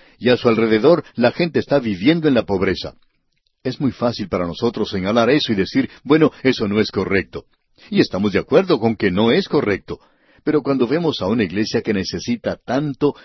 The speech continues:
que necesita ser arreglada, que necesita ser mejorada, para que pueda entrar el pecador allí, y nada se hace al respecto, eso también es terrible. Y hay iglesias así, y eso ha sido su excusa débil. En cierta ocasión,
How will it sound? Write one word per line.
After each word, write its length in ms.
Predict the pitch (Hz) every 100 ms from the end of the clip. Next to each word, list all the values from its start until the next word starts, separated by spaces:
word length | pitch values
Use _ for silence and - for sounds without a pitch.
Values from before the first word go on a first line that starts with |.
| -
que 140 | - 113
necesita 520 | 98 98 135 127 98
ser 220 | - 117
arreglada, 720 | 101 90 73 82 123 135 135 - -
que 100 | 131
necesita 480 | 127 127 131 151 117
ser 220 | - 127
mejorada, 680 | 123 98 98 92 147 123 120 - _ _
para 200 | - 87
que 140 | 90 -
pueda 220 | 147 135
entrar 340 | 101 113 127
el 100 | 123
pecador 460 | - 110 95 87 131
allí, 340 | 98 101 139 - _ _ _
y 160 | 139 117
nada 420 | 90 98 104 92
se 160 | - 107
hace 220 | 101 101
al 80 | 85
respecto, 580 | 90 - 160 - 127 - _ _ _
eso 240 | 147 127 143
también 420 | 170 151 165 277
es 120 | 247
terrible. 500 | - 123 104 82 73 _ _ _ _ _ _
Y 100 | 123
hay 180 | 110 131
iglesias 460 | 117 131 - 123
así, 380 | 120 - 220 - _ _ _
y 160 | 160
eso 180 | 185 -
ha 60 | 120
sido 320 | - 156 135
su 140 | -
excusa 500 | 90 - 139 135 113
débil. 460 | 80 80 95 - 65 - _ _ _ _ _ _ _ -
En 100 | 131
cierta 240 | 165 139
ocasión, 500 | 113 95 - 107 110